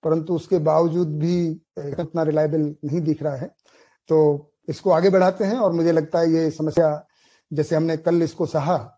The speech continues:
तो आज भी इसको सहेंगे। कुछ, अ, असुविधा तो होगी, परंतु इस असुविधा को, की, अ, सीमाओं में ही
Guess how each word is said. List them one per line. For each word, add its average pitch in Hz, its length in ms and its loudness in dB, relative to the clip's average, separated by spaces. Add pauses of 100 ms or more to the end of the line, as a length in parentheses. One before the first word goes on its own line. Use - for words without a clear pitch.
(400)
तो 151 240 2
आज 151 340 -2
भी 170 220 0
इसको 156 240 -4
सहेंगे। 165 440 -2
कुछ, - 400 -12
अ, 165 360 -8
असुविधा 151 420 -2
तो 156 160 -2
होगी, 175 260 0 (500)
परंतु 156 300 -2
इस 156 120 -2
असुविधा 170 440 0
को, 170 340 0 (640)
की, 170 320 4
अ, 160 280 2
सीमाओं 180 460 2
में 156 140 2
ही 170 300 -4